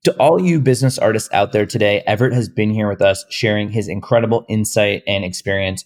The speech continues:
You're gonna wanna go back and take notes. If you want to connect with Everett, you can follow him at Everett on Instagram and Twitter. And you can also follow Artsy at Artsy on Instagram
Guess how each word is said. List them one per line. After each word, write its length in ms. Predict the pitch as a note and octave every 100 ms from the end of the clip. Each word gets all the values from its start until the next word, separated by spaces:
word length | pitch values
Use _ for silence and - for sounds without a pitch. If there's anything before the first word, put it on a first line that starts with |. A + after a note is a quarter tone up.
| -
You're 160 | A2
gonna 220 | G2+ A#2+ A#2+
wanna 220 | A2 G2+
go 100 | G#2
back 240 | G2+ G2 -
and 120 | F#2+
take 260 | G#2+ F#2+ F#2+
notes. 360 | F#2+ F#2 - _ _ _ -
If 160 | B2+ B2+
you 200 | C3+ A#2
want 220 | C3 C#3+
to 60 |
connect 320 | - B2+ A#2 A2+
with 120 | -
Everett, 340 | G#2+ G#2+ A#2+
you 120 | G#2 G2+
can 100 | G2
follow 360 | - G#2 A2
him 220 | A#2 A2 -
at 260 | F#2+ G2 -
Everett 380 | G#2+ A2 C#3 C#3+
on 180 | G#2+ G#2
Instagram 680 | - G2+ - B2 C3 C3+ D3 -
and 120 | G#2+
Twitter. 480 | - G#2 A2 C#3+ C#3+
And 80 | A2+
you 60 | A2
can 80 |
also 180 | A2+ -
follow 380 | - G#2 G2+ -
Artsy 500 | A#2 B2 B2 - G#2 -
at 220 | G2 -
Artsy 440 | F#2+ G2+ - C3+ C3
on 120 | G#2
Instagram 760 | - G2 - B2 C3 C#3 C#3+